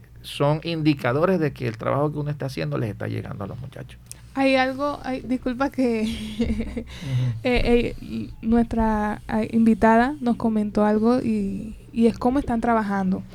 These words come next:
Speaker 2: Y bueno, una de las noticias, últimas noticias que ha ocurrido que es trágica fue el suicidio de otro joven en el centro comercial Viva.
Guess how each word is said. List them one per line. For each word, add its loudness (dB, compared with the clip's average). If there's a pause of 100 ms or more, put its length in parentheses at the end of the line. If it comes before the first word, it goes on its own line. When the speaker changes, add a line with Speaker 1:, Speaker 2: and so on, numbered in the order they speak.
(500)
Speaker 2:
Y 4
bueno, 6 (140)
una 0
de 4
las 0
noticias, 0
últimas -2
noticias 0 (220)
que 0
ha 6
ocurrido 4
que 0
es -2
trágica 2
fue 0
el 0
suicidio 2
de 4
otro 0
joven 2
en -4
el -6
centro -2
comercial 2
Viva. 4